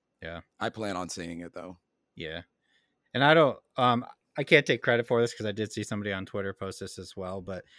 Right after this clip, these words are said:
Speaker 1: that hundred and eighty million means that it took Black Panther one weekend to make what was the total gross for Black Adam.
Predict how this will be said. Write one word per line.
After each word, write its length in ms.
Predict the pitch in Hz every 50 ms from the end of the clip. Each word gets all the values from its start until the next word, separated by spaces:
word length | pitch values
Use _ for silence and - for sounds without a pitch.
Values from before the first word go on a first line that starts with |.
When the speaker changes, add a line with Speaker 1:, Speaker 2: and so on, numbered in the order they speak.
| _ _
Speaker 1:
that 140 | - 113 117 95
hundred 260 | 120 120 117 123 117
and 100 | 110 101
eighty 280 | 98 110 117 110 107
million 520 | 101 98 98 98 101 107 110 110 113 117 - _ _ _ _ _ _ _
means 360 | 107 104 107 107 107 107 101 101
that 300 | 101 101 104 101 98 104
it 160 | 107 98 -
took 240 | - 127 98 - -
Black 260 | 110 107 107 - -
Panther 340 | 110 107 104 - 107 98 95
one 260 | 92 98 101 101 98
weekend 440 | 95 101 104 - 110 107 107 107 -
to 80 | - 98
make 440 | 98 98 98 98 95 92 _ _ _ _ _ _ _ -
what 220 | 101 107 104 98
was 120 | 101 92
the 80 | 98 92
total 300 | - - 107 104 101 101 90
gross 360 | - - 90 95 101 - -
for 160 | - - 95
Black 360 | 80 - 92 90 95 95 -
Adam. 320 | 98 87 87 98 110 127